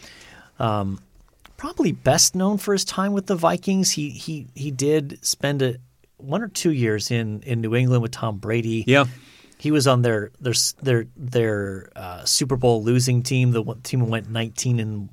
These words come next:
Speaker 1: one.
Speaker 2: Yep, and the one was the Super Bowl.
Speaker 1: <laughs>
Speaker 2: Yep.
Speaker 1: Yeah. Um, and, uh,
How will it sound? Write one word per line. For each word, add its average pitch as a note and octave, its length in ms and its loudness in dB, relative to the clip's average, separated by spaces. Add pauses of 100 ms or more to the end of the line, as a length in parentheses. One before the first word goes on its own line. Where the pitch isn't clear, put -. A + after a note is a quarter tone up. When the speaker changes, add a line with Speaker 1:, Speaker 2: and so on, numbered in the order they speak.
(160)
Speaker 1:
one. G#2 540 -8 (160)
Speaker 2:
Yep, F3+ 220 6 (240)
and A2 120 2
the A2 60 4
one A2+ 200 6
was A2+ 180 4
the A#2 60 4
Super B2 280 2
Bowl. F#2+ 280 0
Speaker 1:
<laughs> - 80 -14
Speaker 2:
Yep. A2+ 200 2 (420)
Speaker 1:
Yeah. G#2 220 0 (440)
Um, G2+ 480 -2 (600)
and, A#2 380 0
uh, G#2+ 360 0